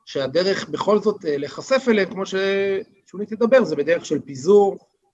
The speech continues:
ו-, וניהול איכותי. שונית, הכדור הוא אצלך. אני הייתי שואל אותך קודם כל, איך הגעת דווקא לתחום הזה,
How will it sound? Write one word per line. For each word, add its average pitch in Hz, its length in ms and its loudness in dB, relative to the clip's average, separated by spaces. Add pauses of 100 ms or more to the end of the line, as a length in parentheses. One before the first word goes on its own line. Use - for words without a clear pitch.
(120)
ו-, 139 760 2 (280)
וניהול 156 420 2
איכותי. 196 560 -4 (1500)
שונית, 190 600 4 (120)
הכדור 165 540 6
הוא 196 160 8
אצלך. 220 420 2
אני 226 240 2
הייתי 220 380 4
שואל 196 220 4
אותך 214 240 2
קודם 226 320 8
כל, 233 340 6 (960)
איך 240 400 4
הגעת 156 640 2
דווקא 151 420 0
לתחום 165 460 -2
הזה, 135 420 0